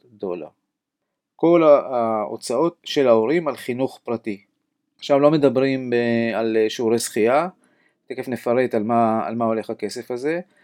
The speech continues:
מי שהוביל את הגידול בהוצאות, עם עלייה של כמעט, אה, שמונה אחוז,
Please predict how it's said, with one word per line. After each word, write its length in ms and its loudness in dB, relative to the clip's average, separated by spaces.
מי 80 -4
שהוביל 520 6
את 120 2
הגידול 480 0
בהוצאות, 920 -2
עם 200 -8
עלייה 280 0
של 240 -6
כמעט, 440 -6
אה, 100 -2
שמונה 380 -6
אחוז, 520 -4